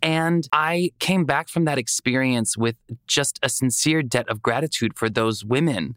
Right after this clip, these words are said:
and the ways that sisterhood supported me through the hardest experience of my life. And I thought, like, the only way I knew how to sort of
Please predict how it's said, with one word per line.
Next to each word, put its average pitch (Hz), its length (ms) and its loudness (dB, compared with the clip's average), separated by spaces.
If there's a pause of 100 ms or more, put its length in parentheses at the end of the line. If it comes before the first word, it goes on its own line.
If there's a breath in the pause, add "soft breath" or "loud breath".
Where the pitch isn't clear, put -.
and 120 160 2
the 117 60 4
ways 127 480 2
that 117 260 0
sisterhood 120 800 0
supported 127 540 -2
me 113 180 2
through 110 260 -2
the 104 120 0
hardest 117 460 0
experience 113 460 -2
of 113 80 -10
my 107 120 0
life. 131 400 -2
And 147 220 2
I 143 100 0
thought, 151 280 0
like, 135 200 -2
the 131 100 2
only 156 260 4
way 127 240 2
I 113 100 0
knew 113 280 2
how 110 280 0
to 113 180 0
sort 113 280 0
of 107 260 -2